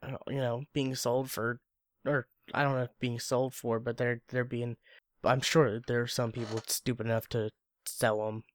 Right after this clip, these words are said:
you know, for, like, fifteen hundred. Um, just, I mean, it, it just reminds me of how Flappy Birds, you know, like, when that got removed, there were people who had it on their phones selling 'em for, you know, outrageous amounts of money, and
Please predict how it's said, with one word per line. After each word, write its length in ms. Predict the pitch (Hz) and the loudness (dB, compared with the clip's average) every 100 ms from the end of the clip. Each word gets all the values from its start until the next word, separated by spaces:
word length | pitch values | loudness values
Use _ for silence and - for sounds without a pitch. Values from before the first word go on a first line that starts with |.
| _ - | _ -4
you 80 | |
know, 180 | 113 110 | -2 -2
for, 200 | - 117 | -2 0
like, 180 | 110 113 - | 0 -2 -2
fifteen 380 | 139 - - 123 | -2 -2 -4 0
hundred. 460 | 120 123 117 104 - _ _ _ _ _ - | 0 0 -2 -4 -8 _ _ _ _ _ -2
Um, 480 | 120 113 104 101 107 _ _ _ _ 135 | 2 2 0 -4 -10 _ _ _ _ -4
just, 240 | 147 139 | 0 0
I 60 | 131 | 0
mean, 180 | 127 117 | -2 -2
it, 200 | 139 - | -2 0
it 60 | 156 | 0
just 240 | 139 - | -2 -2
reminds 400 | 135 131 135 123 | 0 2 2 0
me 120 | 131 | -2
of 180 | 123 127 120 | -2 -4 -6
how 160 | 139 127 | -2 -2
Flappy 520 | - - 131 127 120 | -2 4 6 6 2
Birds, 440 | 127 120 120 117 | 0 2 2 -2
you 80 | 127 | 0
know, 240 | 120 117 117 | 2 2 2
like, 200 | 117 - | 0 -2
when 140 | 127 | 2
that 200 | 127 127 | 4 4
got 220 | 139 131 | 6 4
removed, 480 | 131 127 120 120 - | 2 -2 -2 -4 0
there 120 | 131 | 0
were 40 | 127 | 0
people 400 | - 139 120 117 | -2 -4 -2 -2
who 140 | 139 | 0
had 260 | 123 127 131 _ | 2 0 -2 _
it 140 | - 143 | 0 2
on 120 | 135 | 2
their 120 | 127 | 0
phones 560 | - 123 123 120 123 - | 2 2 2 0 -2 -2
selling 380 | - 117 123 117 | 0 0 0 0
'em 180 | 120 | -2
for, 380 | 117 117 113 110 - _ _ _ - - - _ - | -2 0 0 0 -6 _ _ _ -20 -20 -20 _ -10
you 120 | 123 | -4
know, 320 | 110 98 107 - _ - _ _ - | -4 -2 -6 -8 _ -20 _ _ 2
outrageous 680 | 139 113 123 131 127 123 - | 4 4 2 0 0 -4 -2
amounts 320 | 123 123 - | 0 0 -2
of 60 | 123 | -2
money, 440 | 120 123 120 113 | -2 -2 -2 -4
and 140 | 113 | -4